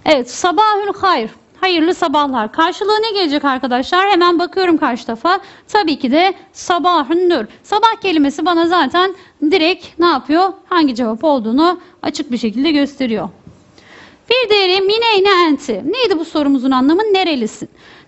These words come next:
Nerelisin sorusuna nereli, nasıl cevap vereceğim? En mantıklısı hemen enemin İzm-, İzmir. "Sen nerelisin?" deyince, "Ben İzmirliyim." de, bakın, "Sen" diye sordu.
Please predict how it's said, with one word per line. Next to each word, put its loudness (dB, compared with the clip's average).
Nerelisin 0
sorusuna 0
nereli, 0
nasıl 0
cevap -2
vereceğim? 0
En 2
mantıklısı 0
hemen 2
enemin 2
İzm-, 0
İzmir. 0
"Sen -2
nerelisin?" 0
deyince, 0
"Ben 2
İzmirliyim." 2
de, -2
bakın, -2
"Sen" 0
diye -2
sordu. -2